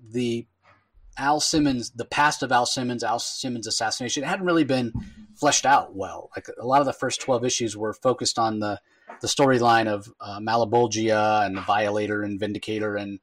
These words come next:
s-, and Al Simmons coming back as a Hellspawn. And, and so that's where the focus has been, and that's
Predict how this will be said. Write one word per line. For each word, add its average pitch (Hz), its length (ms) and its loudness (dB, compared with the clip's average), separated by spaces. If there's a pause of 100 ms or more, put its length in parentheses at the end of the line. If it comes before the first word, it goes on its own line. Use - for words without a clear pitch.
(260)
s-, - 140 -6 (200)
and 107 200 -6
Al 113 180 2
Simmons - 280 -4
coming 113 280 -2
back 104 220 0
as 104 100 -2
a 98 60 0
Hellspawn. 95 600 0 (120)
And, 104 140 -12 (120)
and 104 120 -12
so 113 120 -2
that's 123 240 4
where 131 80 2
the 117 100 2
focus 120 340 -2
has 101 140 -8
been, 110 300 -2
and 98 140 -6 (460)
that's 113 360 2